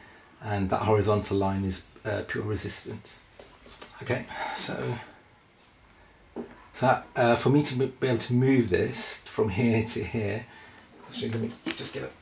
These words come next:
pen, it's a bit easier to point. Okay, so I'm gonna move from there to here. If I add a component in series,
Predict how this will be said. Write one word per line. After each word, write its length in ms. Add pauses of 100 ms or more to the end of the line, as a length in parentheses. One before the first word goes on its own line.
(200)
pen, 260
it's 180
a 40
bit 140
easier 180
to 1120 (800)
point. 260 (540)
Okay, 220
so 200
I'm 120
gonna 140
move 220
from 240
there 500 (200)
to 260
here. 340 (1500)
If 120
I 100
add 120
a 40
component 400
in 160
series, 720